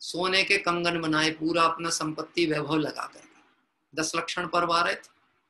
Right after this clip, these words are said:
तो सोने के कंगन, चार कंगन बनवाए, और चार कंगन बनाए और उसमें पैसा बच गया था तो रतन भी जड़वा लिए। अब वो रतन जड़े कंगन पहन के दस लक्षण पर्व में गई मंदिर,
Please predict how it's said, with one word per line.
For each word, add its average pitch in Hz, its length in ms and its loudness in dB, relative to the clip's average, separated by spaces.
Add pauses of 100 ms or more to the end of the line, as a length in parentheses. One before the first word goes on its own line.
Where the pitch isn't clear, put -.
(840)
तो 165 80 -6
सोने 190 400 -2
के 196 140 2
कंगन, 175 420 0
चार 170 340 6
कंगन 170 380 -2
बनवाए, 139 440 -2 (640)
और 151 220 -4
चार 185 380 6
कंगन 196 420 -2
बनाए 180 480 2
और 196 160 0
उसमें 190 440 -2
पैसा 180 300 0
बच 170 240 -4
गया 185 200 0
था 185 120 -2
तो 208 140 -4
रतन 180 340 -2
भी 175 80 -2
जड़वा 143 360 -4
लिए। 156 140 -14 (1120)
अब 147 100 -2
वो 156 120 -4
रतन 202 380 2
जड़े 185 260 4
कंगन 180 460 -2
पहन 165 320 -4
के 175 280 0
दस 156 200 -4
लक्षण 170 360 -2
पर्व 160 320 0
में 165 200 -2
गई 151 200 0
मंदिर, 135 380 -12